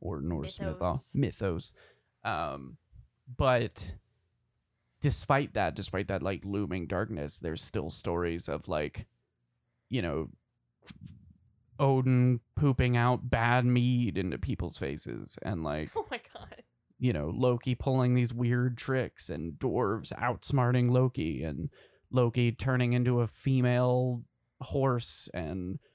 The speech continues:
Speaker 1: coming back, like, luring away a male horse and then coming back, like,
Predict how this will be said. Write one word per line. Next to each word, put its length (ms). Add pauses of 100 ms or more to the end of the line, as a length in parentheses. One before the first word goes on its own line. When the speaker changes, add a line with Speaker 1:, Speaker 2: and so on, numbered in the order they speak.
(240)
Speaker 1:
coming 340
back, 460 (240)
like, 200
luring 460
away 280
a 60
male 400
horse 580 (880)
and 200
then 280
coming 360
back, 240
like, 300